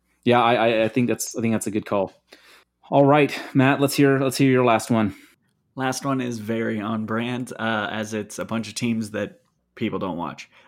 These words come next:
Speaker 2: Uh, Southern Miss and Rice over fifty. Uh,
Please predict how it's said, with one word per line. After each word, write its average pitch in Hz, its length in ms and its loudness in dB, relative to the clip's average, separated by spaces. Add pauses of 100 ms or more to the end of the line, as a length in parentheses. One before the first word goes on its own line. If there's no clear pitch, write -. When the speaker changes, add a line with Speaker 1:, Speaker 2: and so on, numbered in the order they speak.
Speaker 2:
Uh, 104 160 -4
Southern 143 420 -2
Miss 127 260 -4
and 107 320 -6
Rice 110 380 -4
over 107 320 -4
fifty. - 480 -10 (320)
Uh, 101 240 -4